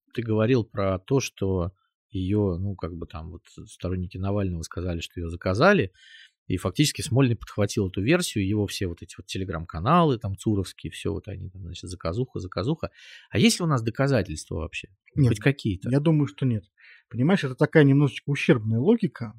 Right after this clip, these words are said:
Speaker 2: потому что, я думаю, люди, которые сейчас вот с уди-, э, с упоением обсуждают вот эти вот пригожинские атаки на Беглова, они, может быть, сами не замечают, что, в принципе, э, мыслят совершенно в путинской парадигме.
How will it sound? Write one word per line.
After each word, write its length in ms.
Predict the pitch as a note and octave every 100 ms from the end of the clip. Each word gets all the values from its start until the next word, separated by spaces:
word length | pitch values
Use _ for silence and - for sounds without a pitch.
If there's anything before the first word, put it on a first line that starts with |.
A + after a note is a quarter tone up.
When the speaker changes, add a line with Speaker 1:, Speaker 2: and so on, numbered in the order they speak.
| -
Speaker 2:
потому 280 | - A#2+ D#3
что, 160 | -
я 100 | B2+
думаю, 300 | C3 D3+ C#3
люди, 140 | D#3+ C#3
которые 380 | B2+ - C3+ A#2
сейчас 360 | B2 D3+ C3
вот 140 | A#2 -
с 160 | -
уди-, 220 | B2+ B2 C#3
э, 360 | C3 C3 C3 A2+
с 100 | -
упоением 500 | A2+ C#3+ D3 B2+ A2
обсуждают 580 | G#2 - A#2 B2 A2 G2+
вот 120 | G#2+
эти 160 | G#2 A2+
вот 80 |
пригожинские 600 | - B2 A#2+ G#2+ G#2 - A#2
атаки 260 | B2 -
на 100 | A2+
Беглова, 520 | A2 A#2+ C3 A3+ G3 -
они, 160 | A#2
может 240 | D3 C#3 A#2+
быть, 120 | B2+
сами 260 | - D3
не 120 | A2 A2
замечают, 540 | A2+ A#2+ - G3 F#3+
что, 120 | -
в 60 | -
принципе, 460 | C#3+ F#3 - - - - - - -
э, 40 | B2+ - -
мыслят 440 | A#2 G#3 - A2+
совершенно 460 | - A2 - F3 C3
в 60 |
путинской 420 | - - A#2+ -
парадигме. 640 | G#2 A2 A#2+ C3 G#2+ F#2+